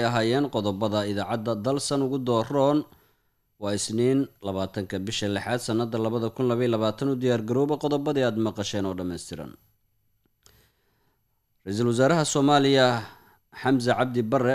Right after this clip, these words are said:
oo Khamiistii la soo dhaafay uu magacaabay madaxweynaha Jamhuuriyadda Federaalka ah ee Soomaaliya Xasan Sheekh Maxamuud ayaa bilaabay qaabilidda xildhibaanada labada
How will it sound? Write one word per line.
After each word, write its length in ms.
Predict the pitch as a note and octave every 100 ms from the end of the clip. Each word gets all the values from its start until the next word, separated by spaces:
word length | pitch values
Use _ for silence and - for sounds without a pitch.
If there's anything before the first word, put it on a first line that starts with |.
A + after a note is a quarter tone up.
| B2
oo 60 |
Khamiistii 500 | A2+ G#2+ B2+ - B2+
la 60 | A2+
soo 200 | - B2
dhaafay 460 | A#2 - - B2 A#2
uu 160 | A2
magacaabay 480 | A2+ G#2 G2+ G#2+ B2
madaxweynaha 540 | A2+ G#2 G#2+ B2 C3+
Jamhuuriyadda 560 | A2+ A#2+ A2+ A#2+ C3 A#2+
Federaalka 520 | A#2 A2 B2 A2+ - C3
ah 80 | A#2+
ee 80 | A2+
Soomaaliya 540 | A2+ A#2+ A#2 A2+ A2 -
Xasan 260 | D3 C#3 B2+
Sheekh 260 | C3 A#2
Maxamuud 440 | A#2 - C3+ B2 - _ _ _ _ _ _ _ _ -
ayaa 200 | G2+ A2+
bilaabay 600 | G2 G#2 G2+ G2+ A#2+ B2+ B2+ - _ _ _ _ _ _ _ _ _ _ _ _ _ _ _ _ _ _ _ _ _ _ _ _ -
qaabilidda 580 | A2 F#2+ A2 B2+ A#2+ A2+ A2+
xildhibaanada 600 | A2 G#2 G#2+ B2 A#2 A2 G2+ - - - G2+
labada 260 | G#2+ A#2+